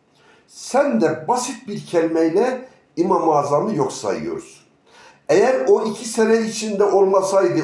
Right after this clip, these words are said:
o iki sene olmasaydı imam helak olurdu diyorlar ya, o iki senenin dışında İmam-ı Azam'ın hayatı boş mu geçti?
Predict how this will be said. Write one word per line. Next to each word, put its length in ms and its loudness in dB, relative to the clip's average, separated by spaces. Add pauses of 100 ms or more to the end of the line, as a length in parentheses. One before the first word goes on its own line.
o 80 4
iki 180 -2
sene 240 0
olmasaydı 720 0 (500)
imam 380 0
helak 480 0
olurdu 480 -2
diyorlar 540 0
ya, 220 -8 (720)
o 160 4
iki 260 -4
senenin 480 2
dışında 500 0
İmam-ı 380 2
Azam'ın 340 2
hayatı 760 2
boş 300 0
mu 120 -6
geçti? 420 -8